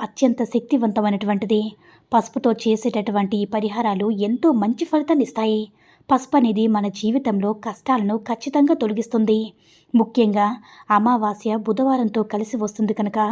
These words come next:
పసుపు డబ్బాలు ఇది వేయడం వల్ల మనకు విష్ణుమూర్తి అనుగ్రహం లభిస్తుంది. పసుపు డబ్బా అనేది చాలా పవిత్రమైనటువంటిది కదా.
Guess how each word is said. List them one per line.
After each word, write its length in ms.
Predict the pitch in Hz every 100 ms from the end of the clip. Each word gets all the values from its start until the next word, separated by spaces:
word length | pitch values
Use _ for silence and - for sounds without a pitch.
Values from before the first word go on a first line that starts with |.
| 269 - - _
పసుపు 260 | 269 262 339
డబ్బాలు 380 | 294 226 247 233
ఇది 160 | 220
వేయడం 320 | 202 208 220
వల్ల 220 | 208 202 202 226 - - _ -
మనకు 380 | 214 202 208 214
విష్ణుమూర్తి 680 | 214 208 - 269 226 202 262 214
అనుగ్రహం 400 | 208 220 202 269
లభిస్తుంది. 540 | 214 214 - 208 220 214 - _ - _
పసుపు 260 | 233 226 262
డబ్బా 280 | 208 190 202
అనేది 320 | 202 208 214
చాలా 360 | 214 214 240 294
పవిత్రమైనటువంటిది 960 | 240 226 233 247 214 208 208 202 196
కదా. 240 | - 208